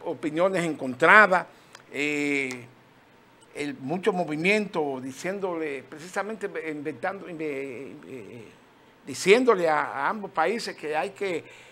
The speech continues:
resolver eso por el diálogo, por la diplomacia.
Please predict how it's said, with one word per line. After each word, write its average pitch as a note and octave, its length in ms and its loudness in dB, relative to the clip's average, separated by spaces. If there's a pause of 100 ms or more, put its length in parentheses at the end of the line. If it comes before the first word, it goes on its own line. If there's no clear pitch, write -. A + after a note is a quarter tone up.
(140)
resolver E3 500 2
eso F3+ 260 -6
por D#3+ 160 0
el D3 100 0
diálogo, D3 480 8
por D3 140 -8
la C#3+ 140 0
diplomacia. C3+ 680 -4